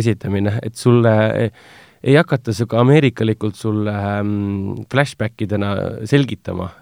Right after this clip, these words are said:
äh, mi-, mis mingi tegelase tegevuse taga on tegelikult. Seda räägitakse sulle jooksvalt siis, kui selleks vajadus tekib.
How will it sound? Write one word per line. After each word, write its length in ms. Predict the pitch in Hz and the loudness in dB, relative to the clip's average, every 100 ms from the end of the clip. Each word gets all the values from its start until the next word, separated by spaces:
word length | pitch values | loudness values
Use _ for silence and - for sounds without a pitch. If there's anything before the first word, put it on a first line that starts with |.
| - | -8
äh, 220 | 101 98 | -6 -4
mi-, 220 | 92 117 - 131 | -4 -6 -4 -2
mis 220 | 123 - - | -2 -4 -2
mingi 240 | 127 117 | 0 2
tegelase 600 | 110 110 104 101 104 98 92 _ _ _ _ _ | 0 0 -2 0 0 0 -4 _ _ _ _ _
tegevuse 760 | - 113 110 101 104 101 95 98 - | -2 2 2 0 0 0 0 -2 -2
taga 260 | 123 98 | -2 0
on 120 | 92 90 | -2 -2
tegelikult. 420 | 87 92 - - | -4 -6 -8 -6
Seda 160 | 135 139 | 0 2
räägitakse 480 | 139 117 117 107 110 | 0 -2 -6 -8 -6
sulle 200 | 117 113 | -2 2
jooksvalt 480 | 127 110 - 98 90 - - _ | 2 2 -2 -10 -10 -18 -20 _
siis, 220 | - 139 | -2 0
kui 120 | - 104 | 0 -2
selleks 320 | 117 110 - | 0 -2 0
vajadus 400 | 131 120 - - | 2 2 0 -8
tekib. 300 | - - - | -14 -14 -16